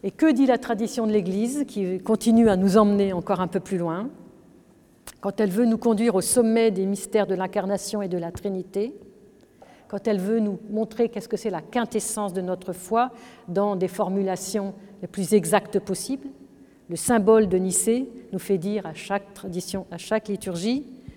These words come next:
Lumière de lumière, vrai Dieu de vrai Dieu. » Et la tradition liturgique n'en est pas en reste. Est-ce qu'elle s'inspire de ce jour saint de Kippour pour désigner notre jour saint au-dessus de tous les jours saints,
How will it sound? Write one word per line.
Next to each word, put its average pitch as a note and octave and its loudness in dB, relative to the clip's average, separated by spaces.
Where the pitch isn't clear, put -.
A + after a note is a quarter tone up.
Lumière G#3 4
de E3 -4
lumière, F#3+ -4
vrai E3 0
Dieu G3 -2
de E3+ -10
vrai D#3+ -10
Dieu. » D3+ -14
Et A#3 6
la G#3 8
tradition G#3+ 2
liturgique G#3 0
n'en F3+ -4
est E3 -4
pas E3+ -4
en F3+ 2
reste. G3 -4
Est-ce G3 -2
qu'elle - 2
s'inspire A3+ -2
de F3 -4
ce G3+ -4
jour F#3 -4
saint G3+ -2
de F3+ -2
Kippour A3 -6
pour G#3 2
désigner G#3+ 2
notre A3+ 0
jour G3+ -2
saint G3+ -4
au-dessus G3+ 0
de F#3 -2
tous C#4 2
les A#3+ 6
jours F3 -4
saints, G#3 -2